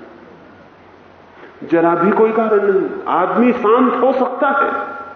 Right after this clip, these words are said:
आदमी संतोष को उपलब्ध हो सकता है और आदमी आनंद को भी उपलब्ध हो सकता है। दुख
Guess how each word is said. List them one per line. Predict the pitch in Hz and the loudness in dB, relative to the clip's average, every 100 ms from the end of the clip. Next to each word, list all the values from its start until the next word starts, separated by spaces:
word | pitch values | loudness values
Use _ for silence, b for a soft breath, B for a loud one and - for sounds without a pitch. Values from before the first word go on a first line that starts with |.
| - - - - - - - - - - - - - - - - - - - - - - - - - | -20 -20 -20 -20 -20 -20 -20 -20 -20 -20 -20 -20 -20 -20 -20 -20 -20 -20 -20 -20 -20 -20 -20 -16 -6
आदमी | 131 147 - 180 202 | -2 0 0 0 0
संतोष | 196 208 151 170 185 214 233 220 | 0 -2 -2 -2 2 0 0 0
को | 247 | 2
उपलब्ध | 247 240 - | 2 -2 -2
हो | 196 | -2
सकता | 185 180 - - | -2 -4 -8 -12
है | - - - - - - - - - | -12 -16 -20 -20 -20 -20 -20 -20 -12
और | 117 | -4
आदमी | 127 143 147 156 - - | -2 0 0 0 0 -2
आनंद | 135 160 156 147 | 0 2 0 0
को | 147 | 0
भी | 131 | 2
उपलब्ध | 135 127 113 - 107 | 0 0 -2 -6 -8
हो | 87 | -10
सकता | - - - | -12 -16 -14
है। | 95 - - - - - - - - - 101 107 | -12 -14 -18 -20 -20 -20 -20 -20 -20 -20 -16 0
दुख | 185 | 2